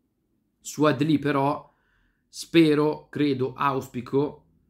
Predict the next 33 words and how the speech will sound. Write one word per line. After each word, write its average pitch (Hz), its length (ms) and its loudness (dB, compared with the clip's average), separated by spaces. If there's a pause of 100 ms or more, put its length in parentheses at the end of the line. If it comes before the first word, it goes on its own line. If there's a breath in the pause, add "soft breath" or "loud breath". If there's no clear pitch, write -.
(340)
che - 140 -2
non 131 140 -2
venga 147 260 0
commesso 131 340 -4
lo 135 100 0
stesso 117 320 -6
errore, 110 560 -2 (400)
cioè 139 460 -2 (540)
va 113 140 -4
bene, 127 500 -2 (360)
altrove, 120 640 -2
prestito, 110 480 -8
Serie 101 400 -4
A, 131 300 -2 (360 soft breath)
ma 131 200 0
non 156 220 0
dovesse 160 420 0
fare 147 300 -2
bene 151 200 -2
nei 131 100 -4
prossimi 127 380 -6
sei 113 180 -4
mesi, 123 300 -2
che 117 120 -6
ne 117 120 -4
so, 120 180 -6
la 113 100 -4
Cremonese 113 440 -4
se 110 120 -8
andrà 107 220 -2
lì, 98 320 -4 (1000 soft breath)
non 151 220 0
cediamolo 143 920 0